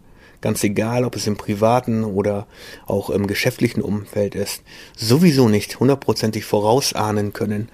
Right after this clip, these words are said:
was passiert, wieso sollte dann das Budget komplett fix sein? Meine Empfehlung, Budgets mindestens so auszustatten, dass eine zwanzig Prozent Erhöhung während der Projektphase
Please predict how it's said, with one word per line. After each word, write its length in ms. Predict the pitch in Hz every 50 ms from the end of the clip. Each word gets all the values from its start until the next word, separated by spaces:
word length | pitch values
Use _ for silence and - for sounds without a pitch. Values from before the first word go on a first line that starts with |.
| - - - - -
was 200 | 98 92 - -
passiert, 520 | - 98 92 - - - 107 98 95 - - - - - - - - - - - - -
wieso 520 | - - 107 107 104 104 107 107 107 107 107 - - - - -
sollte 340 | - - 95 95 - 92
dann 160 | 92 98 101 101
das 160 | 101 95 -
Budget 480 | - 107 101 98 104 107 113 113 107 - - - - -
komplett 460 | - - 101 92 - - 107 101 -
fix 320 | - - - - - - -
sein? 240 | 104 98 92 85 78 - - - - - - _ _ - - - - - - - - - - - - - - - -
Meine 180 | - 92 95
Empfehlung, 600 | 95 98 98 - - 120 113 113 113 110 110 107 107 - - - - - - - - - - - - - - - -
Budgets 580 | - - 110 104 - 113 110 110 110 104 - - - - - -
mindestens 880 | 107 98 104 120 131 135 127 117 - - - - 113 107 104 - - - - -
so 380 | - - 98 98 110 117 127 -
auszustatten, 840 | - 113 113 107 - - - 104 - - 101 98 95 - 98 95 95 - - - - -
dass 200 | - 101 - -
eine 200 | 101 98 98 95
zwanzig 380 | - - 104 101 - 107 -
Prozent 400 | - - 104 - - 107 101 101
Erhöhung 560 | 95 101 - 113 117 117 117 113 110 110 104
während 260 | 110 110 104 107 107 104
der 80 | 107
Projektphase 840 | 101 - - 110 107 101 - - - - 101 101 95 92 95 92 90